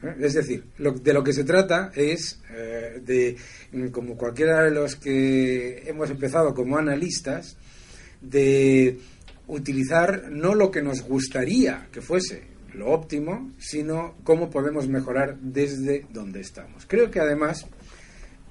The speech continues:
el objetivo del libro es también atacar a lo que yo llamo el shock depresivo,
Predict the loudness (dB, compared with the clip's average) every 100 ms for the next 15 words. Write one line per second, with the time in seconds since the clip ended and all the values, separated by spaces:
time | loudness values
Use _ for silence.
0 | -20 -16 -16 -16 -14 -4 0 2 4 2
1 | 0 2 0 0 -6 -8 -6 -6 -2 -2
2 | -2 -4 -10 -16 -20 -20 -20 -20 -6 -4
3 | -2 -4 2 4 4 0 -12 -12 -4 -4
4 | -4 -4 -4 -2 0 0 -2 -4 -10 -12
5 | -6 -4 -4 -10 -10 -8 -8 -10 -12 -14
6 | -16